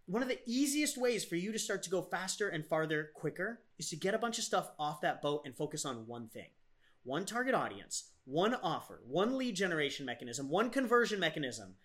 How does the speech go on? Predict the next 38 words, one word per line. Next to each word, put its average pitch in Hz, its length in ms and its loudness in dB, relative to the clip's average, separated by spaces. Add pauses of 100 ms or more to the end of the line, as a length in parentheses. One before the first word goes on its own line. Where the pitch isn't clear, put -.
(180)
and 151 160 0
one 175 220 2
program, 156 420 4
product, 135 380 0
service, 117 360 -2
or 117 60 -12
delivery. 98 440 -14 (200)
I 196 180 4
promise 247 560 4
you, 120 140 -4
this 170 160 0
will 220 100 2
be 208 160 -2
one 196 200 4
of 175 120 2
the 208 140 2
most 294 320 2
transformational 269 720 0
things 123 380 -4 (180)
that 156 120 8
you 196 200 2
will 220 280 6
ever 220 260 4
implement 220 420 0
in 156 140 0
your 170 220 4
business 156 580 0 (200)
once 170 220 2
you 170 120 2
realize 156 420 4
the 139 60 -6
truth 139 260 -4
of 107 80 -14
it. 107 120 -12
At 190 120 6
High 254 280 2
Impact 269 340 2
Coaching, 175 380 0